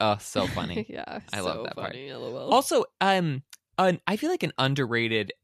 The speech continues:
Speaker 1: person in this was China Anne McClain, who played the, like, teacher who was dressed up as some kind of,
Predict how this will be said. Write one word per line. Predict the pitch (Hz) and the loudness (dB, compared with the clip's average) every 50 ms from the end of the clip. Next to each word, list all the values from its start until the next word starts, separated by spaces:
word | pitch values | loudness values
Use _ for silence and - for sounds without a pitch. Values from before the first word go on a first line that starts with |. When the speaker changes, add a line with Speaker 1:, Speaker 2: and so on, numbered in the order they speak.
| _ _ _ _ _ _ | _ _ _ _ _ _
Speaker 1:
person | - - 123 123 - - 117 107 | -4 -2 -2 0 0 -2 0 0
in | 104 104 104 | 0 0 0
this | 104 98 - - - | 0 -2 -2 -2 -2
was | 113 107 90 82 - | -2 -2 -2 -4 -8
China | - - 143 139 139 139 113 | -2 0 2 2 4 2 2
Anne | 80 113 120 123 104 | 0 0 0 0 -2
McClain, | 101 - - 113 107 101 104 110 117 127 139 | -4 -4 -2 -2 0 0 0 0 -2 -2 0
who | 120 123 117 113 110 107 104 101 98 101 - _ _ _ _ _ _ _ _ - | 0 2 4 4 4 4 4 2 0 -2 -6 _ _ _ _ _ _ _ _ 6
played | - 127 120 123 123 117 101 | 6 8 8 6 4 4 4
the, | 113 | 2
like, | 107 107 107 104 98 - - - _ _ | 4 4 4 4 4 2 -4 -14 _ _
teacher | - - 131 127 - - - 156 156 156 156 160 160 - _ _ _ _ _ _ | -4 0 0 0 2 2 4 4 4 4 2 0 -2 -6 _ _ _ _ _ _
who | 131 123 | 0 2
was | 120 110 110 | 2 0 0
dressed | - 123 120 120 127 - - | 2 2 4 2 2 0 0
up | 131 120 - - | 0 0 0 0
as | 110 98 | -2 -2
some | - 113 107 | 0 -2 -2
kind | 104 127 120 107 101 | 0 0 0 2 0
of, | 92 - - | 0 -2 -6